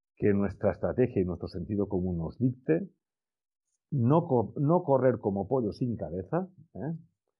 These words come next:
Y caminemos, caminemos, estemos con lo que es. A lo mejor, si nos orientamos al equipo,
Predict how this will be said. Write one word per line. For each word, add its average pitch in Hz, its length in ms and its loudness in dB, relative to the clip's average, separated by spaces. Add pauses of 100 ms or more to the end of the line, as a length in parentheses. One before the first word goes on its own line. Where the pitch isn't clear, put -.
(640)
Y 165 100 4
caminemos, 120 760 2 (600)
caminemos, 113 680 -2
estemos 165 400 2
con 117 180 2
lo 95 120 0
que 98 200 0
es. - 180 -6 (800)
A - 20 2
lo 107 120 2
mejor, 151 500 0 (380)
si 127 100 -2
nos 123 180 -4
orientamos 131 600 0
al 156 80 2
equipo, 175 540 -2